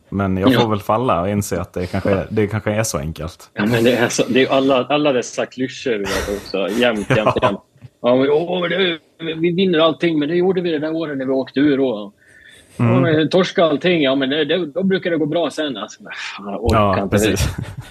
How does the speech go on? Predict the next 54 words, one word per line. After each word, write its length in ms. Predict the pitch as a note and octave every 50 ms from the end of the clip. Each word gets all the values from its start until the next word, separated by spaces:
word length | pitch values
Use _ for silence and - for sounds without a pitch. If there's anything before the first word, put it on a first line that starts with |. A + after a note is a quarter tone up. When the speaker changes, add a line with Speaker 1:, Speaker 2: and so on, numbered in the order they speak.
| - -
Speaker 2:
Vinn, 360 | - D#3 A2 D3+ E3 D#3 C#3 C3+
vinn 420 | C3+ C#3 F3+ - F3+ E3+ D#3+ C#3 -
två 260 | - B2+ C3+ C3+ B2+
matcher 380 | A#2+ A#2+ A#2+ A2+ - - B2 G#2+
så 100 | G#2+ A2+
de 140 | G#2+ G#2+
vet 240 | G#2+ B2 A2+ G#2+ -
hur 60 | A2
det 80 | G#2 G2
känns 280 | - A#2+ A2+ A2 G2+ -
att 60 | F#2
vinna. 340 | G2+ G#2+ G#2 G#2 A2 G#2 F#2+
Sen 180 | - A#2+ A2 G#2+
är 40 |
jag 100 | G2+ G2+
nöjd 300 | A2 A#2 A2+ G#2 G#2 G2
om 120 | G2 G2+ G2+
inte 160 | G2 - F#2+
folk 200 | - G2+ F2+ F2
skadar 460 | - - - G#2+ G#2 G#2+ G#2 G2+ G2 -
sig 120 | - F2
bara. 300 | E2 D#2 D#2 D#2 D#2+ F2+
Liksom. 280 | E2 D#2 - - - -
Jag 100 | - -
kunde 160 | - - A2
inte 100 | G#2 A2+ G#2
Speaker 1:
Ja, 60 | F#2+
Speaker 2:
bry 120 | G2 - A#2
mig 80 | A#2+ A2+
Speaker 1:
exakt. 200 | G2+ F#2 F#2+ F#2
Speaker 2:
mindre 280 | F#2+ F#2+ G2 F#2+ F#2 F#2+ F#2 F#2+
hur, 200 | G2+ F#2+ F#2 F#2 - -
hur 100 | - G2+ F2+ G2
det 40 | G2
går 260 | F#2 G#2 G#2+ G2+ G2
sportsligt 640 | - - - - A2 - - - - F#2+ F2 _ -
i, 100 | E2+ D#2+ - _ _ -
i 60 | -
såna 200 | - - G2+ G2
där 180 | G2 G2 G#2 F#2
matcher. 280 | F2 F#2 - G2 F2+ - _ _ _ _ - - - - - - - - - - - - - - - - - _ _ _ -
Speaker 1:
Eh, 260 | - G2 G2 G#2 G#2
jag 140 | - B2 A#2
tänker 160 | C3 C3 -
innan 200 | D3 D3 D3 D3
vi 60 | D3 C3+
går 100 | B2+ B2+
in 120 | A#2+ G#2+
på 320 | - A2+ G#2+ G#2 F2+ E2+ - - - E2
säsongen 300 | D#2+ - G#2+ A2 A2 G#2
som 120 | - G#2+
kommer. 420 | - C3+ A#2 G2+ G2 F#2 F2+ F2+ - -
Li-, 200 | - G#2 - - - -
eh, 340 | G#2+ G#2+ G#2 G#2 G#2 G2+